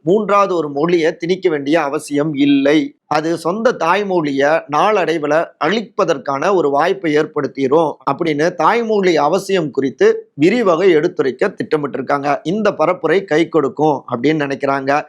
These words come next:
So இந்த ஐந்தும் முக்கியமான அசைன்மெண்ட்டுகளாக கொடுக்கப்பட்டிருக்கு. சரி, இதனால என்ன பலன் அப்படின்னா, இது ஒவ்வொன்றும் வெற்றி பெற்றால்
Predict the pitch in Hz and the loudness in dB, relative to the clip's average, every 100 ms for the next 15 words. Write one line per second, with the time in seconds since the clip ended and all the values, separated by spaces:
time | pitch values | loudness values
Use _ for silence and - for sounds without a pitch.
0 | - - - 233 214 160 151 190 214 196 | -14 -20 0 0 2 0 0 0 -2 -2
1 | 220 160 - 202 185 165 175 147 165 156 | -2 -4 -4 0 0 2 -2 -2 -4 -6
2 | 147 127 123 139 156 143 151 147 117 117 | -6 -6 -2 0 0 0 -2 -2 -4 -6
3 | 120 190 208 180 156 151 147 165 208 151 | -2 0 2 2 0 0 0 -2 0 -2
4 | 156 202 202 147 143 156 - 139 123 135 | -2 -2 -4 -2 -2 -2 -6 -8 -4 -4
5 | 131 127 139 139 - 156 160 160 233 269 | -4 -2 -2 -4 -2 0 4 4 4 2
6 | 214 170 214 165 170 175 226 160 156 - | 0 0 0 0 -2 -2 -2 -2 -4 -4
7 | 151 151 156 | 0 0 -2